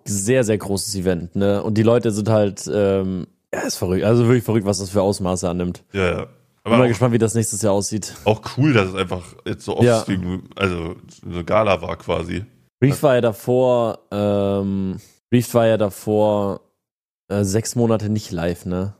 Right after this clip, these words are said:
Speaker 1: Das war ihr erster
Speaker 2: Ja.
Speaker 1: Stream seit sechs Monaten, das ist auch verrückt.
Speaker 2: Das ist schon crazy. Ja, nächstes Jahr bin ich auch da wieder. Dann trinke ich einen Weißwein mit dir.
Speaker 1: Nächstes Jahr bist du auch da. Hundertprozentig.
Speaker 2: <sighs>
Speaker 1: Da
Speaker 2: Was?
Speaker 1: setze ich mich für ein. Ich kann, sonst nehme ich jetzt plus eins mit.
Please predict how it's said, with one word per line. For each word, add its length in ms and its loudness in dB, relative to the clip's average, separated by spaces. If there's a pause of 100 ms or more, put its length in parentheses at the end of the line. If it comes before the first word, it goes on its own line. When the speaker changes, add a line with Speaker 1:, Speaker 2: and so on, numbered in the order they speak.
(640)
Speaker 1:
Das 140 0
war 100 4
ihr 80 2
erster 180 2
Speaker 2:
Ja. 160 6
Speaker 1:
Stream 140 0
seit 180 0
sechs 280 -6
Monaten, 300 0
das 100 -4
ist 40 -10
auch 140 -4
verrückt. 480 -6 (180)
Speaker 2:
Das 160 -8
ist 60 -16
schon 120 -8
crazy. 460 -2 (180)
Ja, 300 2
nächstes 300 0
Jahr 120 6
bin 100 4
ich 100 -2
auch 120 2
da 160 2
wieder. 160 -2
Dann 200 0
trinke 180 -2
ich 80 -8
einen 140 -8
Weißwein 320 2
mit 160 -4
dir. 220 -6 (180)
Speaker 1:
Nächstes 480 0
Jahr 200 0
bist 200 -4
du 40 -12
auch 160 -14
da. 300 -10 (280)
Hundertprozentig. 920 2
Speaker 2:
<sighs> 560 -10
Speaker 1:
Da 80 0
Speaker 2:
Was? 80 4
Speaker 1:
setze 160 -2
ich 60 -4
mich 100 -2
für 160 -2
ein. 220 -2
Ich 80 -2
kann, 220 2
sonst 180 0
nehme 160 0
ich 60 -4
jetzt 160 0
plus 120 -6
eins 240 -4
mit. 160 -8